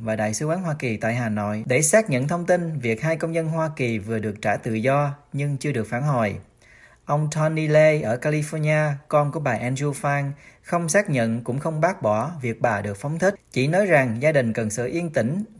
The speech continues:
vì gia đình đang chịu tang bà ngoại của ông. Khi thông tin về bà Angel Phan và ông James Hunt Nguyễn được trả tự do loan báo trên mạng xã hội, cộng đồng người Việt trong và ngoài nước đã bày tỏ ý kiến cá nhân và gửi lời chúc mừng.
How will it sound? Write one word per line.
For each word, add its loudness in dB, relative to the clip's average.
vì -2
gia 0
đình 0
đang -2
chịu -6
tang -2
bà 0
ngoại -4
của -4
ông. 0
Khi 2
thông 2
tin 4
về 4
bà 2
Angel 2
Phan 2
và 2
ông 0
James 2
Hunt 2
Nguyễn 0
được 0
trả 2
tự -4
do 0
loan 2
báo 2
trên -2
mạng 0
xã 0
hội, 0
cộng 4
đồng 4
người 0
Việt 0
trong 0
và 0
ngoài 0
nước 0
đã 2
bày 0
tỏ -2
ý -2
kiến -4
cá 2
nhân 0
và -2
gửi 0
lời 2
chúc -8
mừng. 2